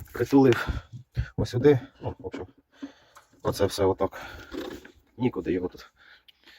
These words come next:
От, оцей монітор тут взагалі не в тему. Вообще. Провода, якби, контакти оці, да? Якби вони виходили хоча б ззаду,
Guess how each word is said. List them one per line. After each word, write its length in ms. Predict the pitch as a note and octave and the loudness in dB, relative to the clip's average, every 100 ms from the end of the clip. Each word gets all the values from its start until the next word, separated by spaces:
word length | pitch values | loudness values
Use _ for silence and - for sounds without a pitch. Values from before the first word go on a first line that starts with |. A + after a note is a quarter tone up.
| - - | -14 0
От, 160 | A2 - - | 0 -2 -4
оцей 240 | - G#2+ G#2+ | 0 2 2
монітор 420 | G#2+ A2 C#3+ - | 0 2 0 0
тут 240 | G#2 G#2+ | -2 -4
взагалі 360 | G2 G2 - F2+ | -4 -4 -2 -4
не 60 | |
в 40 | F2+ | -4
тему. 300 | - F2 D#2 - _ - | -4 -4 -6 -12 _ -4
Вообще. 600 | A2+ A2+ F#2 - E2 D#2+ _ _ _ _ | -2 0 -2 -4 -8 -8 _ _ _ _
Провода, 380 | G2 G#2+ A#2+ C#3+ | 0 2 6 4
якби, 280 | G#2 F#2 F#2+ _ _ _ _ _ - | 4 2 -2 _ _ _ _ _ -6
контакти 320 | G2+ F3 F#2+ | 0 0 0
оці, 120 | B2 | -2
да? 80 | B2+ - - | -4 -4 -4
Якби 200 | G2+ C#3 | 2 4
вони 180 | B2+ A#2+ | 6 6
виходили 400 | A2+ C3 A2+ A#2 | 4 4 6 4
хоча 260 | G#2+ A#2 | 2 2
б 120 | A2 | 2
ззаду, 360 | G2+ A#2+ C#3 | 0 0 0